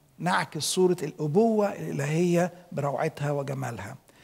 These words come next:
وده أول حاجة المسيح عملها. الابن الوحيد اللي هو في حضن الآب هو خبره. أزمة كبيرة قوي، أزمة الأبوة والبنوة في العالم. أزمة مروعة. بيقولوا العصر ده الفاذرلس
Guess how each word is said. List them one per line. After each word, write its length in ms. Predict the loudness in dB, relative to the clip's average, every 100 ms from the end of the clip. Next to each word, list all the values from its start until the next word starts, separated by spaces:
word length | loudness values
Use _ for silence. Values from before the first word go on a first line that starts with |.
| -20 -20 _
وده 240 | 0 2 6
أول 400 | 6 8 4 4
حاجة 360 | 4 4 4 2
المسيح 800 | 0 -2 -4 -2 -2 -4 -8 -12 -8
عملها. 440 | -6 -4 -6 -10 -16 -20 -18 -12
الابن 340 | 0 2 4
الوحيد 540 | 2 0 0 0 0 -2
اللي 180 | -4
هو 200 | -2 -2
في 160 | -4 -6
حضن 260 | -4 -4 -4
الآب 300 | -4 -4 -4
هو 180 | -8
خبره. 480 | -8 -10 -12 -14 -16 -20 _ _ _ _
أزمة 280 | 0 2 0
كبيرة 320 | 0 0 0
قوي، 320 | 0 -2 -2 -2
أزمة 240 | -4 -4 -6
الأبوة 520 | -4 0 4 4 2
والبنوة 580 | 0 -2 -2 0 0 -2
في 80 |
العالم. 360 | -6 -6 -6 -10 -16 _ _ _ _ _ _ -18 -6
أزمة 460 | -4 -2 -4 -4 -8 -18 _ _ _ _ _ _
مروعة. 640 | -2 0 2 0 0 -4 -8 -20 -20 _ -6
بيقولوا 340 | 2 4 4
العصر 460 | 2 4 4 4 0
ده 240 | 4 6 4
الفاذرلس 1160 | 0 0 6 6 6 2 0 0 -4 -6 -10